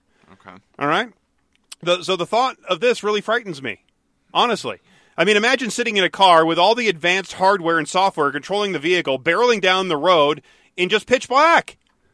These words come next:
Speaker 2: if you're out in a rural country somewhere. It seems like it would take some getting used to, I would think. Right?
Speaker 1: Absolutely. I, I imagine, like, you watch movies and you see the cars of the future, and they don't really have very big lights on them, right? It's the little tiny ones that shine straight down.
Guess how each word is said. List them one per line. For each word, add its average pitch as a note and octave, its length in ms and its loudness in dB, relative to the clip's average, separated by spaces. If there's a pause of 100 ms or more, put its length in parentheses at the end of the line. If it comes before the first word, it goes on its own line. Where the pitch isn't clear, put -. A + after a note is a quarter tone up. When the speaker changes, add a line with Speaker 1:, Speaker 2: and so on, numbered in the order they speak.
(280)
Speaker 2:
if G3 140 -2
you're A3+ 160 0
out B3+ 100 0
in A3 80 0
a - 20 2
rural B3 220 2
country C#4+ 360 -4
somewhere. C3+ 500 -4 (840)
It F3+ 120 -8
seems C4 220 -6
like B3 160 0
it A#3 80 -2
would A3 160 0
take A#3+ 200 0
some A#3 160 -6
getting A#3 240 -2
used - 220 -10
to, G#3 120 -4
I C3 80 0
would G#2+ 140 -8
think. G2 320 -16 (360)
Right? D#3+ 140 0
Speaker 1:
Absolutely. G#2+ 500 -10
I, A#2 240 0
I B2+ 180 2
imagine, C3 500 0
like, G2+ 340 -4
you G#2 180 -12
watch G#2 320 -2
movies G#2+ 320 -10
and G#2 60 -14
you G2 60 -12
see A2 140 -10
the G2+ 60 -10
cars G2+ 340 -4
of F#2 60 -14
the F#2+ 60 -14
future, G#2+ 320 -10
and G2 80 -8
they A#2+ 80 -8
don't E3 120 -6
really D3 160 -6
have A#2+ 200 -4
very A2+ 200 -4
big G#2+ 260 -12
lights A2+ 320 -6
on F#2 160 -12
them, F2+ 160 -16
right? G2+ 160 -6
It's G#2+ 160 -12
the G#2+ 80 -18
little G#2 160 -12
tiny B2 320 -6
ones F#2+ 240 -14
that F#2+ 100 -18
shine G2+ 260 -10
straight - 440 -14
down. A2+ 400 -4